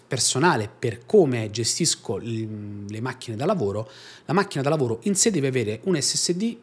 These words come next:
per il sistema operativo e per i software e basta. Tutto il resto deve essere, tutti i file di lavoro devono essere posizionati su un disco a parte,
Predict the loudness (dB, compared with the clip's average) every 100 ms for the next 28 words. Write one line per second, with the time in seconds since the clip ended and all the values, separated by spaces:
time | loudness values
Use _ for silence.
0 | -20 _ 0 2 -2 -4 -4 -4 -6 -4
1 | -2 -2 -4 -2 -2 -2 -2 -2 -4 -6
2 | -8 -4 -2 -2 -2 -4 -6 -8 -16 -20
3 | -18 -20 0 2 4 4 4 2 2 2
4 | 2 2 2 0 -2 -8 -6 0 0 0
5 | 0 0 0 0 0 0 -2 -2 -2 -2
6 | -2 -2 -2 -4 -4 -2 0 0 -2 -6
7 | -6 -10 -12 -14 -16